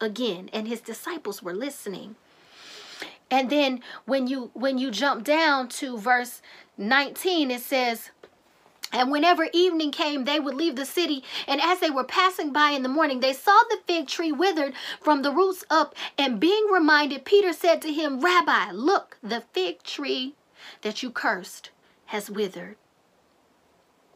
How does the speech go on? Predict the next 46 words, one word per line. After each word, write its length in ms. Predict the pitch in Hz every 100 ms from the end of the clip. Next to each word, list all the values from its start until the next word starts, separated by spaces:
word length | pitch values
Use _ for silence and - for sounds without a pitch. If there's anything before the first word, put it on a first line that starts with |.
| _ - -
You 160 | 240
know, 140 | 247 247
I 120 | 226
did 180 | 220 285
a 60 | 220
sermon 360 | - 294 262
about 320 | 220 208 190
this, 300 | 226 208 208
and, 160 | 190 175 - - - -
um, 300 | 202 190 196
you 100 | 220
can 140 | 262
find 280 | 226 269 285
it 80 | 269
on 120 | 233
my 140 | 214 196
YouTube, 600 | 226 285 - 233 208 185 - - - _ _ -
uh, 240 | 214 202 185
at 180 | 214
War 160 | 220 254
in 80 | 254
the 60 |
Spirit 300 | 233 - 226
Live. 260 | 220 220 214
It's 140 | 202
called 320 | - 247 208 208
What 200 | 262 202
Good 180 | 254
Are 100 | 226
Clean 300 | 208 - 233
Clothes? 340 | 208 233 220 202
And 80 | 196
I 80 |
talked 300 | 185 - 294
about 240 | - 214 202
this 240 | 233 208
and 140 | 175 185 - - -
how 120 | -
the 100 | 240
fig 340 | 220 - 320 262
tree 480 | - 294 285 240 233 -
is 140 | 226
representative 840 | 269 269 254 214 311 269 - 208 190
of 160 | 180
fruit. 400 | - - 339 254 -
And, 200 | 208